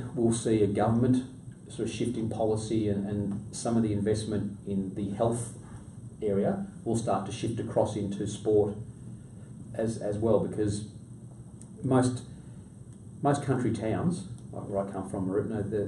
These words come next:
the football club, the cricket club, the netball club, the bowls club, the golf club, yeah, they're sport, and, and people play it for, for competitive and, and for relaxation, yet they're also critically important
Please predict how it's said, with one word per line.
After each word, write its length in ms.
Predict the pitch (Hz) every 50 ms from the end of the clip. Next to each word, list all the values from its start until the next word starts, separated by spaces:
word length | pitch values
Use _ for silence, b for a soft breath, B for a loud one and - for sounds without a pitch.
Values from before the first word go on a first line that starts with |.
| 101 101
the 0 |
football 400 | 98 - 135 123 123 113 110 110
club, 320 | - 117 110 104 101 104 104
the 60 | 104
cricket 320 | - - 113 107 101 98
club, 240 | - - 104 101 98
the 60 | 98 98
netball 400 | 101 101 101 104 104 101 98 -
club, 320 | 107 101 98 95 98 - -
the 60 | -
bowls 340 | 101 101 101 101 101 - -
club, 240 | 110 104 101 98
the 60 | - 98
golf 320 | 101 98 98 98 98 -
club, 320 | - 104 95 95 - - - B B B B B B B B - - -
yeah, 120 | - 165 -
they're 140 | 165 151 135
sport, 400 | - - - 107 85 - - - - -
and, 180 | 120 117 113 117
and 120 | 120 113
people 160 | - - 110
play 240 | - - 117 113 107
it 60 | 104 - - - - - - -
for, 160 | - 123 120 120 - -
for 80 | - 110
competitive 560 | 110 110 104 - 113 113 107 101 104 98 98
and, 240 | 104 101 101 101 101
and 180 | 101 101 98 101
for 60 | 107
relaxation, 840 | 104 101 95 92 - - 107 110 110 107 - 101 95 95 - - -
yet 160 | - 117 117 117
they're 100 | 120 120
also 540 | 135 135 - - 117 113 113 110 110 110 - - - - - - - - - - - - - - - - - - - - - - -
critically 460 | - - - 147 139 131 - 127 120
important 540 | 113 110 104 - - 110 104 - 92 - -